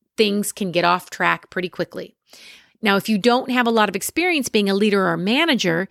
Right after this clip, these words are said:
you may not be good at setting expectations. The, the idea here is just simply asking what it is that you want your team to do, and how would you evaluate or measure that? What does success look like? Now, when I,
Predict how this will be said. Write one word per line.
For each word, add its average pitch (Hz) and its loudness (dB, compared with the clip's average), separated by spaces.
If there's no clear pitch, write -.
you 233 4
may 262 2
not 285 -2
be 285 -6
good 415 0
at - -2
setting 170 -4
expectations. - -12
The, 226 2
the 226 0
idea 269 0
here 220 0
is 190 -2
just - -2
simply 254 -2
asking 185 -4
what 202 2
it 302 0
is 208 4
that 202 -4
you 196 0
want 190 0
your 196 -2
team 180 -4
to 175 -6
do, 156 -6
and 202 2
how 214 0
would 247 0
you 226 -2
evaluate 196 2
or 185 -4
measure 185 0
that? - -6
What 214 0
does 240 2
success - -4
look 208 0
like? 165 -4
Now, 202 4
when 202 2
I, 226 2